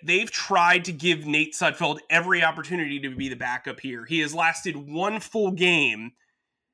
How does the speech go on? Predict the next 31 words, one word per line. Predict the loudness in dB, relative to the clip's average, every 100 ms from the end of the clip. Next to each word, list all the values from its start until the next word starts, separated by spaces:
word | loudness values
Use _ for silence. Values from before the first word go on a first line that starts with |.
| _ _ _ 2
as | 6 6 2 -6
the | -8 -4 -4 -2
anointed | -2 2 2 0 0
backup | 4 4 2 -2 -6 -8 _ _ -8
without | -2 4 4 4
injury, | 0 0 -2 -2
without | -2 0 2 2
whatever. | 0 -2 -2 -6 -20 -20 _ _ _ _ _
One | -4 4 6 6
game. | 4 4 0 -12 _ _
He | -2 0
was | 2 0 2
demoted | 0 2 4 4 2
week | -2 -2 -2
two. | -8 -10 -10 _ _ _ _ _ _ _ _ _ _ _ _ _ _ _ _
Okay? | -8 2 6 6 4 0 _ _ _ _ _ _
They | -4 -2
just, | 0 -2 -2 -10
they | -4 0 0
felt | 0 0 0 0
like | -4 -2
they, | -2 -4 -4
look, | -6 -2
I | 4 4
still | 2 -4 0
don't | 0
like | 0 -4
the | -6
pick. | -14 -16 -16 _ _
I | -2 0
don't. | 2 2 2